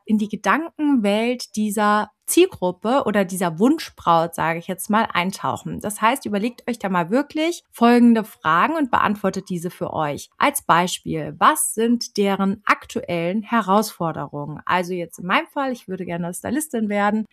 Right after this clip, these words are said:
Welche Herausforderungen hat denn gerade diese Braut? Zum Beispiel fällt es ihr total schwer, die Kontrolle abzugeben. Und welche Painpoints hat sie denn? Und welche Ängste denn auch? Sagt zum Beispiel auch so dieses Kontrolle abgeben oder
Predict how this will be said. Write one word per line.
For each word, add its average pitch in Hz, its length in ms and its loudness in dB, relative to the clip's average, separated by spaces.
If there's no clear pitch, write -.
Welche 262 320 2
Herausforderungen 247 1160 0
hat - 280 -2
denn 202 220 0
gerade 165 500 -2
diese 165 320 -6
Braut? 151 540 -2
Zum 190 120 -4
Beispiel 196 300 0
fällt 240 280 2
es 233 160 -6
ihr 208 380 2
total 214 440 4
schwer, 220 600 2
die 214 360 -2
Kontrolle 262 560 2
abzugeben. 151 880 -6
Und 208 400 2
welche 208 360 0
Painpoints 202 880 -2
hat 180 160 -8
sie 170 180 -8
denn? 143 400 -6
Und 180 320 -6
welche 202 380 -2
Ängste 277 400 -2
denn 160 200 -6
auch? - 300 -2
Sagt 220 300 0
zum 180 100 0
Beispiel 190 240 -4
auch 180 160 2
so 185 280 -4
dieses 190 400 0
Kontrolle 220 540 4
abgeben 214 540 2
oder 196 600 2